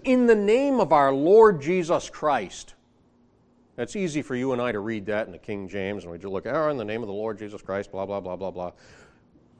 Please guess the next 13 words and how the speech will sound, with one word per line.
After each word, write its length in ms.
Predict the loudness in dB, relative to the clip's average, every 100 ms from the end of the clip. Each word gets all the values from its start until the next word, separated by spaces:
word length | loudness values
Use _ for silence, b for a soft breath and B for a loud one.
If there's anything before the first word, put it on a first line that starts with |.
| _ _ _ -6
What 220 | 0 0
Paul's 320 | 4 4 4
literally 420 | 2 0 2 0 -2
saying 340 | 0 0 0
is, 100 | -2
"For 120 | -2
Christ's 480 | 0 6 8 8 4
sake, 300 | 6 6 6
listen 320 | 4 4 2
to 60 | 4
what 180 | 4 4
I'm 140 | 0
saying." 500 | 0 0 0 -6 -12